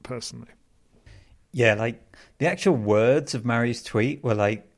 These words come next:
Speaker 2: everything that I love about Andy Murray, like, the way he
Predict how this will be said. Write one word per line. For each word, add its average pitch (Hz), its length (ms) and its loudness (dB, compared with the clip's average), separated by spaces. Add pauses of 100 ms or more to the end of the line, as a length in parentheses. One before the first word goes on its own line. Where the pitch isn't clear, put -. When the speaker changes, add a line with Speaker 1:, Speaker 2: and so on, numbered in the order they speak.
(560)
Speaker 2:
everything 113 520 4
that 101 100 -2
I 98 80 2
love 95 380 2
about 110 280 0
Andy 110 240 -2
Murray, 110 320 -2
like, 101 340 -6
the 113 100 -4
way 101 420 0
he 98 560 -2